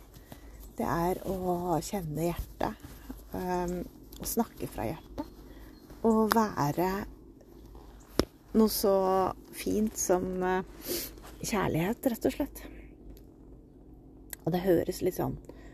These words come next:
pompøst og kanskje litt, eh, mye ut for noen. Men, eh, jeg synes vi sier for lite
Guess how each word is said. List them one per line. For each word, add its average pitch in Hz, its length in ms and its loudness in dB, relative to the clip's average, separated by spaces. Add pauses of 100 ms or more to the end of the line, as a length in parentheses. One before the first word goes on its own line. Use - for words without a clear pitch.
(160)
pompøst 160 720 2
og 160 480 0 (960)
kanskje 175 320 -4
litt, - 340 -4
eh, - 380 -2 (220)
mye 165 500 0
ut - 320 -4
for 214 80 -2
noen. 208 220 0 (1500)
Men, 214 340 2
eh, 233 260 2 (340)
jeg 247 140 6
synes - 260 0
vi 226 100 4
sier 190 540 0
for 196 120 -2
lite 185 760 -2